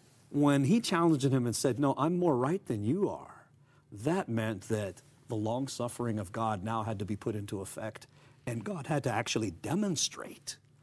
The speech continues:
throughout ceaseless ages who, who he actually was, so that you and I could behold it and not be beguiled by the enemy's deceptions.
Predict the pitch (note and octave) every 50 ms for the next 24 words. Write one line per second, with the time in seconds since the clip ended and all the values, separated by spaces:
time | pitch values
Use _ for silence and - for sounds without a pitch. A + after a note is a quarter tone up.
0 | _ _ - - - B2 B2+ C3+ C3+ C#3 C3+ - - - - - - - G3+ G#3
1 | - - - F3 E3+ - - D3 D#3 F3 G3+ F3+ C#3 A2+ F#2 E2 - - - -
2 | _ - - - - - - E3+ D3 B2+ - - F3 F3+ - E3 D3+ - - D3
3 | - - - - E3+ D#3 D3+ C#3+ C3+ C#3 F3+ F3+ - - - - - - - -
4 | - - - - D3 C#3 B2 C3 A#2 - G#2 A2+ C#3 F3+ F#3+ C#3+ B2+ A2+ A2 B2
5 | E3 E3+ G2+ F#2 D#2 C#2+ - - - - - - _ _ _ - - C#3+ C3 A2+
6 | C3 C#3 A2+ - D3 D3+ E3 E3 B2+ B2 A2+ - A2+ A2+ A2 A#2 B2 C3 D3+ C3+
7 | A#2+ A#2 B2 A#2+ A2+ G#2+ G2+ G2 - - - - - - - - G#2 F#2+ G#2 F#2+
8 | A2+ B2 A2 E2+ E2+ F2+ G2+ G2+ G#2+ G2 G#2+ G#2 G#2+ G#2 A2+ B2 B2+ A2 G#2 G2
9 | F#2+ F#2+ - - - - - - - D#3 - - - - - - - - - -